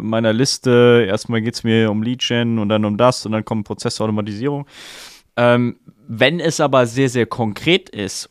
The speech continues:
und diese Opportunity direkt erkannt wird, aha, spannend, ich muss da gar nicht viel machen, die hauen hier mir meine Prozesse, ähm, hauen die, ähm, einfach,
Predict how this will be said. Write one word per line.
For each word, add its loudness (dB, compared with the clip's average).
und -4
diese -6
Opportunity -4
direkt -2
erkannt 0
wird, -6
aha, 2
spannend, -2
ich -12
muss -4
da 0
gar 0
nicht -6
viel -4
machen, -2
die -2
hauen -2
hier -4
mir -4
meine 0
Prozesse, -2
ähm, -4
hauen 0
die, -2
ähm, -4
einfach, -10